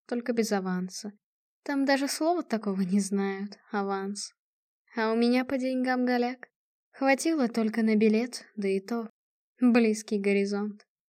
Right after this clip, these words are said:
Я себя успокаивала, что должна проскочить. Да, корыто, причём ржавые. Так ведь подобные корыта каждый день сквозь космос летают, и ничего. Что я говорила про невезение?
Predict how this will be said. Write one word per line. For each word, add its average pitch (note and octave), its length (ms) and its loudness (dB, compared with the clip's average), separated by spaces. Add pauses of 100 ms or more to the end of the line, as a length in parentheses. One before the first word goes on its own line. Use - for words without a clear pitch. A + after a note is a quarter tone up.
(280)
Я C#4 200 0
себя D4+ 320 0
успокаивала, C4+ 920 -2
что A#3+ 420 -6
должна A#3 500 0
проскочить. A#3+ 800 -8 (440)
Да, C4 220 -2 (160)
корыто, A#3+ 560 0
причём G#3 420 0
ржавые. G#3+ 720 -2 (440)
Так B3 160 -6
ведь C4 200 -4
подобные B3+ 480 4
корыта A#3+ 440 0
каждый A#3 400 0
день A#3+ 240 2
сквозь G#3+ 300 -4
космос G#3 460 -4
летают, G#3 500 -4
и B3 40 -4
ничего. C4+ 560 -8 (720)
Что - 400 -4
я A#3 180 2
говорила D4 460 -4
про C#4+ 180 -8
невезение? C#4+ 760 -10